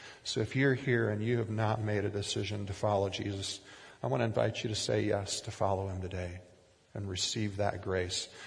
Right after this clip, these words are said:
And you can do that by any time during the next two songs, just stepping out,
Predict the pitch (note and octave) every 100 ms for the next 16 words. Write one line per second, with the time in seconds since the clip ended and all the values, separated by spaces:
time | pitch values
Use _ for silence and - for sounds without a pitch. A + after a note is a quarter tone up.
0 | - G#2+ G#2+ G#2+ A2 A2+ A#2 A#2 A2 A2
1 | G#2 G2 B2+ A#2+ - A#2+ A2 G2+ G#2+ G2+
2 | G2+ G2 - A2 - G#2+ G2+ G2+ C3+ -
3 | B2+ A2+ G#2 G#2 G#2